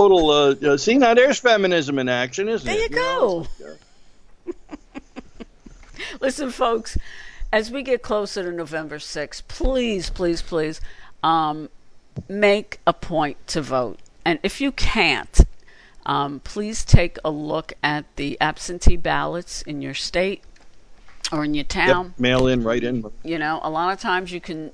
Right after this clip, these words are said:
Speaker 2: you know, can actually do an absentee ballot right there, um, or you can mail it in.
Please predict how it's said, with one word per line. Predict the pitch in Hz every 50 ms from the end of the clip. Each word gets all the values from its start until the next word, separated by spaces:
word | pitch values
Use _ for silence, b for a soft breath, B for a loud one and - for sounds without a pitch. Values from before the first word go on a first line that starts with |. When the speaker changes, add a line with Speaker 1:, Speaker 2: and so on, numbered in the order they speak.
| - -
Speaker 2:
you | 180 160
know, | 156 156
can | - - 151 139 143 139 - -
actually | 156 160 156 - - 175 170 156
do | 135 143 160 156
an | 156 165
absentee | 165 160 165 - - 165 165 - - 175 156
ballot | 143 139 151 170 165 165 165 175 175 165 -
right | - 147 151 156 170 160 -
there, | 175 147 170 165 160 165 170 170 185 - - - b b b b b b b b -
um, | - 151 156 151 156 156 147 147 147 - -
or | 156 160 160
you | 160 160
can | - - - 156 170 170
mail | 170 170 165 165 170 165
it | 160 156
in. | 156 156 165 175 185